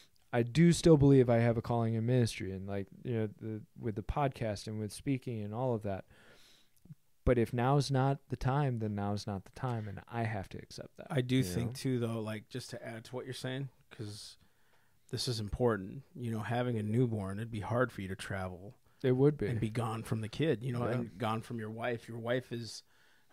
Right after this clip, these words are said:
Speaker 2: <clears throat> gonna support you no matter what. She's
Speaker 1: Yeah.
Speaker 2: proven that, right?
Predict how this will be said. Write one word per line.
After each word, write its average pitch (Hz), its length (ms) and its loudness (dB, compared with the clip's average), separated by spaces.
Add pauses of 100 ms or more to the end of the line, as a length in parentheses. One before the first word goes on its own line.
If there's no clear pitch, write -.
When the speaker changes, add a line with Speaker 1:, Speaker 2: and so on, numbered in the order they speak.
Speaker 2:
<clears throat> 147 460 -2
gonna 143 200 4
support 123 440 0
you 110 60 0
no 110 80 2
matter 110 220 0
what. 107 320 2
She's - 260 -8
Speaker 1:
Yeah. - 60 -8
Speaker 2:
proven 127 340 0
that, 90 220 -10 (100)
right? 107 280 -2